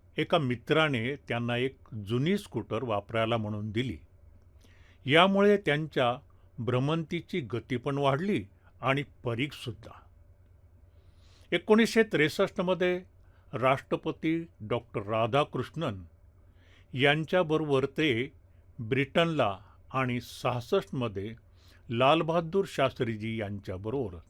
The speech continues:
ताश्कंदला गेले होते. एकोणीसशे पंच्याहत्तरच्या आणीबाणीमध्ये पत्रकार असल्याकारणाने पोलिसांनी त्यांच्यावर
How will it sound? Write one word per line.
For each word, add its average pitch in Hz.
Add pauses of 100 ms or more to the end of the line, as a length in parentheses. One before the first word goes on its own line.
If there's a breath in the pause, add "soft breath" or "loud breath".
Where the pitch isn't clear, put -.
(120)
ताश्कंदला 156
गेले 110
होते. 95 (1400 soft breath)
एकोणीसशे 208
पंच्याहत्तरच्या 175
आणीबाणीमध्ये 117 (480 soft breath)
पत्रकार 180
असल्याकारणाने 117 (640 soft breath)
पोलिसांनी 180
त्यांच्यावर 127